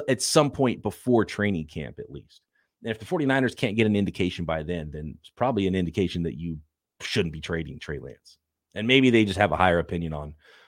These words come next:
on Sam Darnold than I and a lot of other people do. Edgar says Tampa Bay for a second and a fourth.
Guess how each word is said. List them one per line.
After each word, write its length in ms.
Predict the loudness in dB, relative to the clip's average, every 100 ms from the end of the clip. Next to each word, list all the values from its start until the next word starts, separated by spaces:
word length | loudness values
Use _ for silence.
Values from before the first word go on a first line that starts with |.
| _
on 120 | -6 0
Sam 240 | 0 2
Darnold 320 | 2 0 -2
than 260 | -4 -4 -6 2
I 220 | 4 4
and 180 | 2 -2
a 40 |
lot 200 | -2 -2
of 80 | -2
other 160 | -6 -6
people 300 | -8 -12 -14
do. 100 | -16 _ _ _ _ _ _ _ _ _ _ _ _ _ _ _ _ _ _ _ _ _ _ _ _ _ _ _ _ _ _ _ _ _ _ _ _
Edgar 240 | 8 8 8
says 240 | 8 8
Tampa 280 | 8 6 8
Bay 200 | 8 8
for 160 | 8
a 40 | 8
second 320 | 8 6 6
and 80 | 2
a 20 |
fourth. 440 | 4 4 4 2